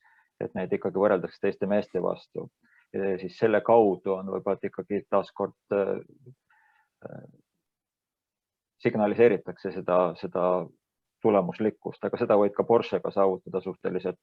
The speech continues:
eh, väikeste lihastega, et, eh, et, eh, ja see ei ole sugugi halvustavalt öeldud ei meeste ega naiste suhtes, aga et, eh,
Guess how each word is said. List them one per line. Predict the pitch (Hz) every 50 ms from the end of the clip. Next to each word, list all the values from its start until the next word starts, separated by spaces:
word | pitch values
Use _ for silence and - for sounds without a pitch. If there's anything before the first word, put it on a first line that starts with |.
| _ _
eh, | 95 95 95 92 85 -
väikeste | 107 107 104 - - - - 87 85
lihastega, | 92 90 87 - _ _ - 80 - 90 90 90 90
et, | _ _ _ _ 95 92
eh, | 92 92 90 _ _ _ _ _ _ _ _ _ _ _ _ _
et, | 101 101 - _ _ _ _ - 98
eh, | 92 95 92 95 95 92 85 - - _ -
ja | 92 101
see | 98 - 123 123
ei | 113
ole | 113
sugugi | 110 117 101 107 98 - 110
halvustavalt | 117 113 101 92 - - 98 95 98 92 - -
öeldud | 110 107 98 90 87 92 92 - _ - 95
ei | 95 101 95 98 90
meeste | 101 98 - -
ega | 92 101 98
naiste | 104 104 104 - - 95 87
suhtes, | 82 82 - - 92 -
aga | 98 92 - 92 90 90
et, | 90 - _ _ _ - 90
eh, | 90 92